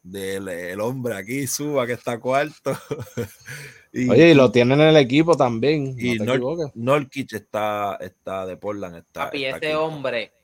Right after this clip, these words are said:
Speaker 3: lo más que me gusta de ese tipo es que estaba en los Lakers y no lo cambiaron.
Speaker 2: Tú lo
Speaker 3: Magic
Speaker 2: sabes.
Speaker 3: no lo regaló.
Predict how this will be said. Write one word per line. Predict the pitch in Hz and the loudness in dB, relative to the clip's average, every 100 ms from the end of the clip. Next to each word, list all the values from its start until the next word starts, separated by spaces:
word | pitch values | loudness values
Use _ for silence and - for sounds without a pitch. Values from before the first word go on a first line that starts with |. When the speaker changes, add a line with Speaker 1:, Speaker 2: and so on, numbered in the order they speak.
| _ | _
Speaker 3:
lo | 123 131 | -10 -8
más | 135 143 _ | -6 -8 _
que | 180 | -8
me | 180 170 | -6 -6
gusta | 175 - 165 | -6 -6 -4
de | 170 | -2
ese | 170 156 | -4 -8
tipo | 160 160 | -8 -10
es | 147 | -10
que | - | -10
estaba | - 139 147 | -8 -2 0
en | 147 | 0
los | 135 | -4
Lakers | 113 113 123 - 95 _ _ _ _ _ _ _ _ - - - | -6 -8 -10 -16 -20 _ _ _ _ _ _ _ _ -6 -6 -6
y | |
no | 120 117 | -8 -6
lo | 113 | -6
cambiaron. | 107 104 107 110 110 104 _ _ _ _ _ _ 110 | -8 -12 -8 -6 -6 -10 _ _ _ _ _ _ -12
Speaker 2:
Tú | 113 | -6
lo | 98 | -4
Speaker 3:
Magic | 95 | -4
Speaker 2:
sabes. | 92 85 92 | -6 -6 -6
Speaker 3:
no | 123 | -6
lo | 117 | -6
regaló. | 113 113 110 92 95 | -6 -6 -6 -8 -14